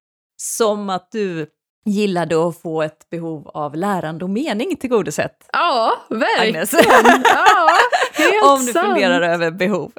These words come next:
Speaker 1: Ja.
Speaker 2: Ja, helt sant. Och det här med behov och uttrycka behov är inte alldeles lätt. Så att, eh, det
Speaker 1: Det är sjukt svårt, sjukt utmanande, också väldigt meningsfullt och stimulerande på sikt.
Speaker 2: Ja.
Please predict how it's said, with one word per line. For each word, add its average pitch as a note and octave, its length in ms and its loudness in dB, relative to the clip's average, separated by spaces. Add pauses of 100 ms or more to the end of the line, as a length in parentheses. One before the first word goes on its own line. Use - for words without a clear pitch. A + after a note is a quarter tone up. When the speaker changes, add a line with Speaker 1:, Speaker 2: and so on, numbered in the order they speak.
Speaker 1:
Ja. - 240 -4
Speaker 2:
Ja, E4+ 760 0
helt F4 340 -2
sant. B3+ 360 -2
Och B3+ 60 0
det C#4 60 0
här C#4 140 -2
med B3+ 180 -2
behov A#3+ 300 0
och A#3 80 0
uttrycka C4 480 -2
behov A3 300 0
är A#3+ 140 -2
inte A3 240 -4
alldeles E3+ 480 -4
lätt. A#3+ 380 -4
Så - 120 -4
att, - 200 -10
eh, G3 40 0
det F#3+ 120 0
Speaker 1:
Det G3+ 760 0
är E3+ 200 -8 (240)
sjukt G4+ 220 -2
svårt, - 420 0 (500)
sjukt B3 160 -4
utmanande, F#3 520 -4
också - 340 -2 (480)
väldigt D#3+ 460 -4
meningsfullt D3 540 -8
och D3+ 60 -12
stimulerande D3 520 -10
på - 100 -20
sikt. - 200 -18 (180)
Speaker 2:
Ja. A3 480 -4